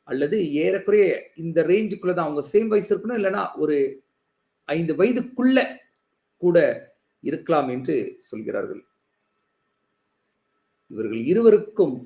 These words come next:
ஒரு ஒற்றுமை என்னவென்றால், மிகவும் தைரியசாலிகள், அன்பு செலுத்தக்கூடியவர்கள், தேவனை முன்பதாக வைக்கக்கூடியவர்கள், இறை நம்பிக்கை, கடவுள் நம்பிக்கை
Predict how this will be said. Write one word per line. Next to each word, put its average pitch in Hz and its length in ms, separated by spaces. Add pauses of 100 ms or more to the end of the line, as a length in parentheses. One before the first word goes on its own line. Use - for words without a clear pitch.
(500)
ஒரு 127 160
ஒற்றுமை 165 680
என்னவென்றால், 131 680 (1700)
மிகவும் 196 540 (180)
தைரியசாலிகள், 139 840 (2250)
அன்பு 220 300
செலுத்தக்கூடியவர்கள், 127 1000 (1400)
தேவனை 294 640 (420)
முன்பதாக 202 580
வைக்கக்கூடியவர்கள், 147 880 (840)
இறை 175 400
நம்பிக்கை, 165 680
கடவுள் 247 440
நம்பிக்கை 180 460